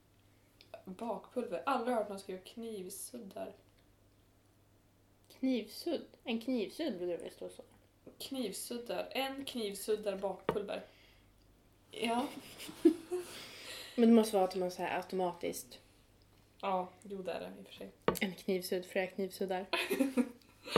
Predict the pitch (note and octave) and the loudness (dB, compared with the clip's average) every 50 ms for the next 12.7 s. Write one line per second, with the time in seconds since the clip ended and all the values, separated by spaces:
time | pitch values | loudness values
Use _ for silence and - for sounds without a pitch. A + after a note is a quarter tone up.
0 | - - - - - - - - - - - - - - - - - - - - | 0 0 -4 -12 -14 -16 -18 -18 -18 -18 -18 -18 -20 -20 -20 -20 -20 -14 -4 0
1 | G3+ G#3 G3+ G3 G3 F#3+ F#3 G3 A3+ C4+ E4 D#4+ - D4+ C#4+ - - B3+ B3 B3 | 4 6 6 6 4 2 2 4 6 6 6 4 4 2 4 4 6 4 4 4
2 | B3+ B3+ B3 G#3 - - F#3+ - D4+ D4 D#4 - - - D#4 - A3 A3+ - A3+ | 2 0 0 0 0 4 6 6 6 6 4 0 0 0 0 0 0 -2 -2 -2
3 | A3 G#3 G3+ G3 - G#3+ G#3 G3+ G3+ G#3 - - G#3 F#3+ F#3 E3+ - F3+ F3 E3+ | -2 -2 -4 -6 -8 -6 -4 -4 -4 -4 -4 -4 -4 -2 -2 0 0 -2 -2 -2
4 | F3 A#3 C4 - - - _ - _ _ _ - - - - - - - - - | -6 -8 -10 -12 -18 -20 _ -20 _ _ _ -20 -20 -20 -20 -20 -20 -20 -20 -20
5 | - - - - A#3 A3 A3+ - - A3 - - - B3+ - - - - - - | -20 -10 -8 0 0 0 0 0 -2 -8 -8 -8 -10 -10 -10 -10 -12 -10 -4 -2
6 | - - - - - - - - - - - - C4 C4 B3 B3+ B3+ B3+ - E4+ | -2 -2 -2 -6 -12 -20 -20 -20 -20 -20 -10 0 6 8 8 8 8 6 0 0
7 | F#4+ G4+ G4 F4+ C#4 G#3+ - - G4 G#4+ D4 C4+ B3 A#3 - B3+ F3+ - A#3+ - | 0 2 2 2 2 0 0 -2 4 8 8 8 10 10 8 8 8 8 2 -6
8 | - - - - D4 D#4+ F4 D4 C#4+ C4+ A#3+ A3+ A3 G3 G#3+ D4+ D#4+ C#4+ G#3+ G#3+ | -14 -20 2 6 6 6 8 6 2 2 4 6 6 6 6 6 4 2 0 0
9 | G#3 F#3+ F3+ F3+ - - - - - - - G#3+ G#3 G#3 - - F3+ F3+ - - | -2 -4 -6 -8 -10 -14 -16 -14 -10 -6 -6 -4 -4 -4 -6 -6 -6 -6 -8 -14
10 | - - - - - - - - - - A#3 A#3+ C4 C4 B3 B3+ B3 A3+ A3+ A#3 | -20 -20 -20 -20 -20 -20 -20 -20 -16 -4 0 2 2 2 2 2 2 2 2 0
11 | A3 - - A3+ G#3+ G#3+ - - - D4 - C4+ G#3+ - - D4+ D4 A#3 G3 F#3 | 0 -2 -2 -2 -2 -4 -4 -6 -4 -2 0 -2 -2 -2 -2 -4 -4 -4 -4 -6
12 | F#3 F#3 F3+ F#3 F#3 F#3 F3+ F3+ G3 G3 A3 B3 A#3 - | -6 -6 -6 -6 -6 -6 -4 -4 -4 -4 -4 -4 -6 -6